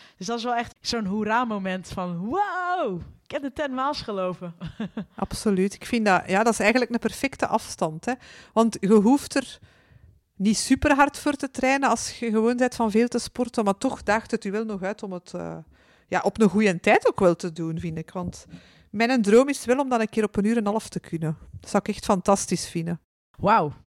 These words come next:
Speaker 1: Een uur en een half. Oké, ja, ik heb mezelf als doel nu één uur en veertig minuten.
Speaker 2: Maar dat was toch vorige keer al zo?
Speaker 1: Nee, ja, dat was vijf minuten. Ja, dat was bij jou zo. Ik heb er vijf minuten langer over gedaan. <laughs>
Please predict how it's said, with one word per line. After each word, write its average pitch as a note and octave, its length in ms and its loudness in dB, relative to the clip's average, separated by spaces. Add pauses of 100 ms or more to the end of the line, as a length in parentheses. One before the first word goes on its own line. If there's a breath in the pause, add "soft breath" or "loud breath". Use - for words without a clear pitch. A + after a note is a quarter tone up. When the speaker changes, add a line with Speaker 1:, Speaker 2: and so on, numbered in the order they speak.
(440)
Speaker 1:
Een F#3 220 0
uur B3 120 4
en A3+ 80 4
een G#3 60 2
half. F3+ 360 2
Oké, G3+ 180 -4
ja, F#3 200 0
ik - 140 -6
heb C4+ 100 -2
mezelf C#4 320 0
als G#3+ 160 -2
doel C4 260 0
nu C4 420 0
één A3+ 320 -4
uur A3+ 180 -2
en G#3 100 -2
veertig G#3+ 360 -4
minuten. E3+ 480 -4 (200)
Speaker 2:
Maar F3+ 160 0
dat F3 100 6
was F3+ 140 2
toch - 180 -4
vorige F3+ 260 2
keer B3 260 -2
al C4 140 0
zo? C4 260 -4
Speaker 1:
Nee, G3+ 360 -2
ja, G3 120 -2
dat F#3+ 100 -4
was G3 120 -6
vijf G#3 200 -2
minuten. G#3+ 340 -4
Ja, G3 60 -2
dat G3 80 -2
was F3+ 180 -4
bij F3 120 -2
jou G#3 180 0
zo. D3 260 -4
Ik - 120 -6
heb G3 100 -6
er - 60 -20
vijf G3+ 180 -2
minuten F#3+ 240 -4
langer F#3+ 220 -2
over D#3+ 200 -4
gedaan. D#3 320 -2
<laughs> F4+ 40 -8